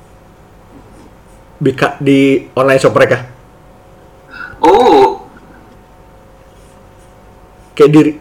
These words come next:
Speaker 1: satu segmen itu diambil dan di, di repackage jadi, jadi picture book biasa. Picture book. Kayak, ya lo tau lah, tipikal-tipikal buku dongeng gitu.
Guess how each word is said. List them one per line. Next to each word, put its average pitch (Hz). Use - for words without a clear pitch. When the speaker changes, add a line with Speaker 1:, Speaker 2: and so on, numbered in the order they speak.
Speaker 1:
satu -
segmen 143
itu 127
diambil 139
dan 170
di, 135
di 135
repackage 135
jadi, 151
jadi 143
picture -
book 160
biasa. 156
Picture -
book. 151
Kayak, -
ya 131
lo 147
tau 131
lah, 147
tipikal-tipikal 139
buku 143
dongeng 131
gitu. 139